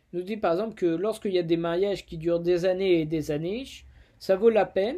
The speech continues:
parfois pour une petite période qu'on détermine à l'avance, de pas se, de pas trop être ensemble. Et ça permettra de voir la véritable valeur de nos sentiments. Si on aime véritablement cette personne ou si en réalité c'est,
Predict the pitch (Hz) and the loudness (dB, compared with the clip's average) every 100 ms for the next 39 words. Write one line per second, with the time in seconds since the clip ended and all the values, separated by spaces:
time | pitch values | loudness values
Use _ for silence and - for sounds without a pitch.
0 | 359 - 208 - 254 240 196 190 - - | -6 -4 -2 -2 -4 -2 -4 -4 -10 -4
1 | 208 175 170 226 208 156 208 208 208 208 | 0 2 2 0 -2 -10 -6 -2 0 0
2 | 190 196 196 156 135 143 151 170 220 311 | -2 -4 -4 -4 -4 -2 -2 -2 -4 -8
3 | - - - - - 180 208 247 247 - | -14 -20 -20 -20 -4 0 2 0 -2 -2
4 | 214 196 196 196 190 185 190 220 247 - | 2 2 2 2 2 0 -2 -4 -6 -2
5 | 220 - 196 - 185 170 180 _ - - | -2 -2 -8 -6 -6 -6 -12 _ -20 -20
6 | - - 202 208 214 214 196 196 - 247 | -20 -2 0 0 -2 -2 -2 -6 -4 -4
7 | 214 170 165 226 262 180 170 185 185 226 | 0 -2 2 0 2 -2 0 -2 -2 -4
8 | 214 208 202 190 180 185 180 190 175 170 | -2 -2 -4 -6 -6 -8 -8 -6 -6 -6
9 | - - _ - - - 240 208 180 180 | -10 -20 _ -20 -20 -4 -2 0 0 0
10 | 180 190 180 175 175 175 170 165 277 330 | 0 -2 -2 -2 -2 -4 -4 -6 -6 -6
11 | 254 - 233 208 190 190 240 240 - 175 | -8 -6 -4 -2 -4 -4 -8 -6 -2 0
12 | 175 175 175 | 2 0 -2